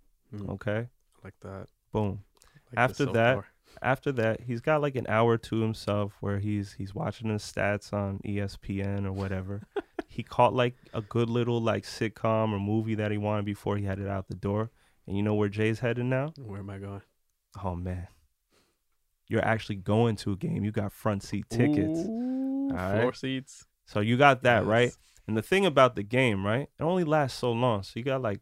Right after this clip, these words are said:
Speaker 2: one or two hours. So say it's, like, even two o'clock. You're getting out by, like, three or four.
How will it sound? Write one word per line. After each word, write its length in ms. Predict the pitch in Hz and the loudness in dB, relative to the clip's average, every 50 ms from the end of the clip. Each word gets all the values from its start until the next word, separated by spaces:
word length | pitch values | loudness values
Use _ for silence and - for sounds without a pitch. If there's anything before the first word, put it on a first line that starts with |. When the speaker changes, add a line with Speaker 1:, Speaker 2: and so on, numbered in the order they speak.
| _ _ _ | _ _ _
Speaker 2:
one 260 | 120 110 101 113 120 | -6 -4 -2 -2 -2
or 60 | 123 120 | -2 -4
two 260 | - - 123 113 98 | -4 -6 -4 -2 0
hours. 480 | 101 107 104 98 98 98 107 - - _ _ _ _ _ _ _ _ _ _ | 2 2 2 0 -2 -6 -10 -12 -18 _ _ _ _ _ _ _ _ _ _
So 440 | _ - - - 117 113 113 113 113 | _ -4 0 2 4 6 6 4 2
say 280 | 107 - - 135 135 131 | 0 -2 -2 0 0 0
it's, 140 | 127 - 139 | 0 -2 -4
like, 140 | 123 120 | -4 -4
even 260 | 95 110 113 117 117 113 | -4 -4 -4 -2 -4 -4
two 240 | - - 123 117 | -4 -2 -2 -2
o'clock. 440 | 110 107 - - 113 110 127 135 - _ _ _ _ - | -2 -2 -2 0 0 2 2 0 -2 _ _ _ _ -10
You're 80 | 113 | -8
getting 320 | 104 - 113 120 123 117 120 | -2 0 0 2 2 2 2
out 200 | 117 113 107 - | 0 0 0 0
by, 140 | 104 107 | 0 0
like, 260 | 104 101 101 92 87 - _ _ _ | 2 0 -2 -4 -4 -8 _ _ _
three 240 | - 101 107 113 110 | -4 -2 0 0 0
or 80 | 110 107 | -2 -2
four. 560 | - - - 107 110 110 113 113 120 123 | -4 -6 -4 0 2 2 2 2 0 -4